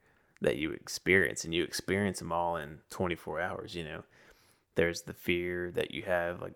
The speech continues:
laying in the bunk the night before a patrol in the bad country, and that, like, that sleepless, like,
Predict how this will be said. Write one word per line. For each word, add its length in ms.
laying 340
in 160
the 80
bunk 320
the 100
night 200
before 680
a 40
patrol 440
in 120
the 60
bad 380
country, 460
and 480
that, 320
like, 220
that 280
sleepless, 800
like, 260